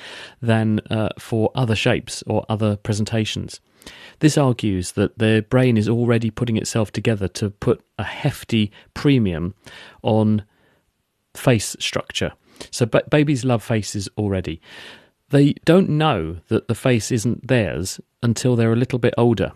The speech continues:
And this ability to recognise ourselves in a mirror is called a theory of mind.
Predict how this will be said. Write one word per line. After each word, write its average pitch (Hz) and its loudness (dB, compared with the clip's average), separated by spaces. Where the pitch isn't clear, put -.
And 110 4
this - 0
ability 123 4
to 107 0
recognise 107 0
ourselves 104 -2
in 107 0
a 104 2
mirror 107 2
is - -4
called 104 -2
a 95 -2
theory 107 2
of 101 -6
mind. 87 -2